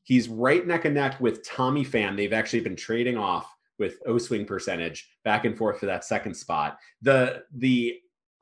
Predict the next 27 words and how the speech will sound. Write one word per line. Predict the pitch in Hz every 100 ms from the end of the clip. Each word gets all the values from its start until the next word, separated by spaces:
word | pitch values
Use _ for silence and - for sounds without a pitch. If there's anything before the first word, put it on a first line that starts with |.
| _
true | - - 285 269 143 98 87 _
Greek | 131 131 131
god | 120 123
of | 110
O | 196
swing | 190 131 107
percentage | 101 104 95
is | 90 107 90
Max | 107 113 - - - _ _ _ -
Muncy, | 95 90 - 78 71 67 _ _ _ _ -
uh, | 92 85
who's | - 113 107
<laughs> |
had | - 147 123 -
a, | 110 101 92 95 - - - -
just | 254 - -
a | 120
staggeringly | - - - 160 147 139 123
low | 110 110 104
thirteen | 101 120 120 127 110
point | 104 87
four | 95
percent. | - - 85 64 - - - -
So | - 127 110 110 - _ _ _ -
very | 123 156 233 254 202
frustrating | - 151 - - 120 110 92
batter, | 85 78 69 57